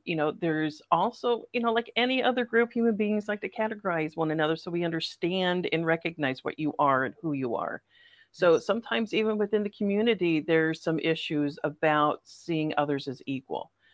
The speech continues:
Speaker 1: So sometimes it's kinda tricky navigating that, but usually what I do is,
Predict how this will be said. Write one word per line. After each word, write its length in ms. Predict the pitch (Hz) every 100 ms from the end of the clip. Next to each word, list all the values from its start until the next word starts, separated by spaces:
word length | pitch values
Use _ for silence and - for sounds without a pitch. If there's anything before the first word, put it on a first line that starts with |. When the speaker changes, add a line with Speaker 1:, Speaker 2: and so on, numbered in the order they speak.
| _ _ _ _ -
Speaker 1:
So 160 | 214
sometimes 460 | 214 240 294 320 302
it's 80 | 254
kinda 180 | 233 208
tricky 260 | 220 208
navigating 600 | 185 175 190 175 170 151
that, 140 | 147 123
but 100 | 190
usually 300 | 220 262 240
what 100 | 196
I 80 | 190
do 300 | 185 185 175
is, 180 | 165